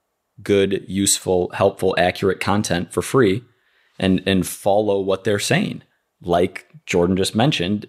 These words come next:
this podcast. I actually had someone D M me recently saying that, I don't remember he or she, I don't remember who it was, but went back to episode one and was re-listening and talking about all of the, like,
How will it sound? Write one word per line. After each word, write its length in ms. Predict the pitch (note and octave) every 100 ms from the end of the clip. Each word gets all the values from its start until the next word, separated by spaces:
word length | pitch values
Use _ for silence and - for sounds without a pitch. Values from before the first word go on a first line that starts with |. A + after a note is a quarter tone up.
| -
this 200 | F#2 -
podcast. 640 | - D#3 - D#2+ D#2+ - _ _ _ _ _ - - -
I 140 | F#2+
actually 320 | G#2 - A#2
had 100 | A2
someone 220 | A2+ G#2+
D 120 | G2+ G#2+
M 120 | A2
me 100 | G#2
recently 420 | B2 - - G2+
saying 440 | - F#2+ G2 G2+
that, 260 | F#2+ F#2 - _ _ -
I 40 | A#2
don't 80 |
remember 640 | G#2 G2 G2 F#2 F2+ - - -
he 180 | B2 G#2+
or 60 |
she, 220 | F#2 F#2 F2+
I 60 |
don't 140 | F2+ E2+
remember 200 | F2 E2+
who 80 |
it 80 | -
was, 180 | F2 D#2+
but 220 | - E2+ - - - _
went 240 | - G#2 F#2+
back 200 | G2 -
to 100 | -
episode 400 | G#2 - A2 G#2
one 360 | G#2+ A#2 F#2
and 200 | - G2
was 160 | F#2 F2+
re-listening 880 | F2+ G2 A#2 G#2+ C3+ - F2+ E2 F#2
and 160 | F#2+ F2+
talking 380 | F#2+ G2 G2+
about 260 | F#2+ F#2+ F#2
all 260 | G2 F#2+ G#2
of 140 | G2
the, 160 | F#2+ F#2+
like, 320 | F#2 F2+ -